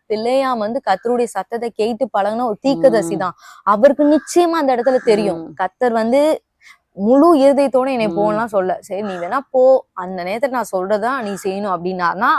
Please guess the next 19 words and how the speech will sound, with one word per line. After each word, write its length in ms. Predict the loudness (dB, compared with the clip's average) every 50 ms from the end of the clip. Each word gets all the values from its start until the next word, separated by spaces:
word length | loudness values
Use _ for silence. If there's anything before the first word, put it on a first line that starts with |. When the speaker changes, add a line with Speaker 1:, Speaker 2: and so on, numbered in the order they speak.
| 0
Speaker 1:
அவருடைய 500 | 0 -2 -2 -2 -4 -4 -4 -4 -4 -6 -4
இருதயம் 400 | -2 -2 -2 -2 -2 -4 -4 -4
நான் 160 | -6 -8 -8 -8
போறதுல 380 | -4 -2 -2 -2 -2 -4 -6 -6 -6
இல்லைன்றது 440 | -8 -8 -6 -4 -4 -2 0 0 -2
Speaker 2:
இல்ல. 120 | 0 0
Speaker 1:
அவருக்கு 220 | 0 0 -2 -6
தெரியும். 280 | -10 -10 -10 -10 -10 -12 _ _ -20 -20 -16 -10
ஆனா 280 | -8 -4 -4 -4 -4 -4
அதையும் 440 | -6 -2 -2 0 0 2 2 2
மீறி 260 | 2 0 0 0 2 2
அவர் 160 | 2 2 2 0
போறாரு. 340 | 0 0 0 2 0 -4 -4 -8 _ _ _ _
போகும்போது 420 | -2 -2 -2 0 -2 -4 -6 -6
கழுதையை 380 | -4 -4 -2 -2 0 2 0 0
வச்சும் 360 | 0 -2 -6 -6 -4 -2 0
Speaker 2:
ம். 60 | 0 2
Speaker 1:
ஆண்டவர் 440 | 0 0 2 0 0 0 0 -4 -4
பேசுறாரு. 340 | -4 -6 -4 -4 -4 -4